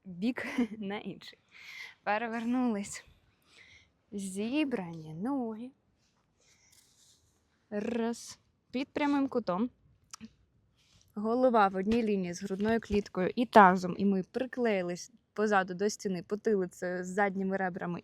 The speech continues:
і тазом. Ногу припідняли трошечки, десь кулак відстань, це її вихідне положення. І поїхали, чергуємо два рухи. Видих, розкриття, позаду стіна, нагадую, от так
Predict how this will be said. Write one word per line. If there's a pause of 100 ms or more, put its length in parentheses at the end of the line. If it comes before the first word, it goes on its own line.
і (200)
тазом. (1040)
Ногу
припідняли
трошечки,
десь
кулак
відстань,
це
її
вихідне
положення.
І
поїхали,
чергуємо
два
рухи.
Видих,
розкриття,
позаду
стіна,
нагадую, (100)
от
так